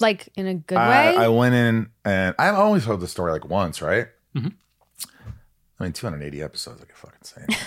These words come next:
Speaker 2: it.
Speaker 1: <laughs>
Speaker 2: Fuck you, Ryan. Fuck you, man. <laughs> Um, so I, I went to this place because I, I just needed to clear my head. My friend Zach Levi went
Speaker 1: Yeah,
Speaker 2: there. He
Speaker 1: I know
Speaker 2: went
Speaker 1: Zach.
Speaker 2: there and he was like, he's like, "I think you should go there." And I go, "All right, fine."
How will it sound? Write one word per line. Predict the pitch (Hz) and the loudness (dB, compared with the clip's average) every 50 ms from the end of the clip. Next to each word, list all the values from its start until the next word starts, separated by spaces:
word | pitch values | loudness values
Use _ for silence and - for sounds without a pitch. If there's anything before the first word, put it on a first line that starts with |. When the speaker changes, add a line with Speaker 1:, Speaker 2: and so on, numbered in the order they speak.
| - 285 - - - 277 262 - - - | -2 -2 0 0 -2 -4 -4 -4 -4 -6
Speaker 2:
it. | 262 233 | -6 -6
Speaker 1:
<laughs> | - _ - 370 370 | -6 _ -6 -6 -4
Speaker 2:
Fuck | 359 - - - | -4 -6 -8 -12
you, | - - | -12 -12
Ryan. | - - - 131 147 147 143 - - - - | -12 -12 -14 -14 -14 -14 -14 -16 -18 -16 -10
Fuck | - 196 165 - - 453 | -8 -6 -4 0 0 2
you, | - 208 - | 2 2 2
man. | - 330 - - - - - - 85 98 - - | 0 0 0 0 -2 -2 -2 -2 -2 -4 -6 -6
<laughs> | - - - - - - - - - - - | -8 -12 -14 -12 -8 -8 -6 -2 -2 0 2
Um, | 110 101 101 95 92 92 92 90 85 - - - 254 - - - - _ _ _ _ _ _ _ _ - | 2 2 2 4 2 2 0 0 -2 -6 -8 -10 -12 -12 -14 -20 -20 _ _ _ _ _ _ _ _ -4
so | - - 139 127 120 - | 0 2 2 4 4 4
I, | 110 110 110 104 - - _ _ _ _ _ _ _ _ _ _ _ _ _ _ _ - | 2 2 2 0 -2 -6 _ _ _ _ _ _ _ _ _ _ _ _ _ _ _ 0
I | 120 131 | 2 4
went | 143 165 185 180 | 4 4 4 4
to | 175 170 | 2 2
this | 143 123 - - | 2 0 0 -2
place | - - - - 107 95 87 85 80 - - | -6 -6 -4 -2 0 0 0 -2 -2 -4 -6
because | - 107 82 104 95 90 | -6 -4 -2 0 0 2
I, | 90 87 - | 0 0 0
I | - 98 | -2 -2
just | 98 95 - - | -2 -4 -4 -4
needed | 92 80 71 | -6 -6 -6
to | 73 76 | -10 -12
clear | - - 80 78 | -10 -10 -8 -8
my | 71 65 64 | -8 -8 -10
head. | - 76 65 - | -8 -10 -10 -10
My | 73 73 | -10 -10
friend | - - 90 85 80 | -8 -6 -6 -4 -4
Zach | 76 85 80 76 - - | -2 -2 -2 -2 -2 -4
Levi | 76 80 80 67 64 65 65 65 | -6 -8 -6 -4 -4 -4 -4 -4
went | 69 67 67 69 67 67 - | -4 -6 -8 -8 -8 -4 -2
Speaker 1:
Yeah, | - 415 - | -2 0 -2
Speaker 2:
there. | - - - | -2 -6 -6
He | - 95 | -4 -2
Speaker 1:
I | 98 | -2
know | - | 0
Speaker 2:
went | - 302 233 | 0 -2 -2
Speaker 1:
Zach. | 208 185 - | -2 -2 -4
Speaker 2:
there | 65 67 67 - - - | -4 -6 -8 -10 -10 -10
and | 82 82 78 76 | -10 -8 -8 -8
he | 78 82 | -8 -10
was | 78 69 | -10 -8
like, | 71 69 69 - | -8 -8 -8 -10
he's | 80 71 78 | -10 -10 -10
like, | 69 - - _ - | -10 -12 -10 _ -6
"I | 90 87 | -6 -4
think | - 117 101 92 | -4 -4 -4 -4
you | 92 85 | -4 -4
should | - - 69 | -6 -6 -4
go | 73 71 65 60 | -4 -4 -4 -6
there." | - 55 52 - - _ _ _ _ _ _ _ _ _ _ _ _ - | -6 -10 -10 -12 -16 _ _ _ _ _ _ _ _ _ _ _ _ -4
And | 92 95 | -2 0
I | 92 | 0
go, | 107 - | 0 0
"All | - - | 0 0
right, | 170 156 - - | 0 0 -2 -4
fine." | - - 101 85 73 67 - | -4 -2 -2 -2 -2 -6 -12